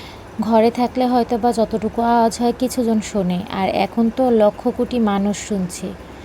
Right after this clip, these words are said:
তো যাই হোক, যেভাবেই হোক, হারাম রাস্তায় আছি। আল্লাহ বুঝ দান করেছেন, সবাই দোয়া করবেন যাতে আল্লাহর রাস্তায় চলতে পারি এবং কি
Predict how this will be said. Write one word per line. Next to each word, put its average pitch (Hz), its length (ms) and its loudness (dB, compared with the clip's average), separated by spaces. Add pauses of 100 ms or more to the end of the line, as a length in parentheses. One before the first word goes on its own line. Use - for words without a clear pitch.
(920)
তো 285 100 6
যাই 226 260 6
হোক, 196 300 -4 (520)
যেভাবেই 240 600 4
হোক, 247 260 2 (280)
হারাম 214 340 4
রাস্তায় 214 460 2
আছি। 196 340 0 (680)
আল্লাহ 202 360 4 (600)
বুঝ 226 280 0
দান 226 240 4
করেছেন, 233 540 0 (180)
সবাই 202 400 2
দোয়া 214 220 4
করবেন 233 460 2 (320)
যাতে 202 260 -2
আল্লাহর 202 340 4
রাস্তায় 220 380 0
চলতে 208 300 0
পারি 208 300 -4 (440)
এবং 214 320 2
কি 233 120 -2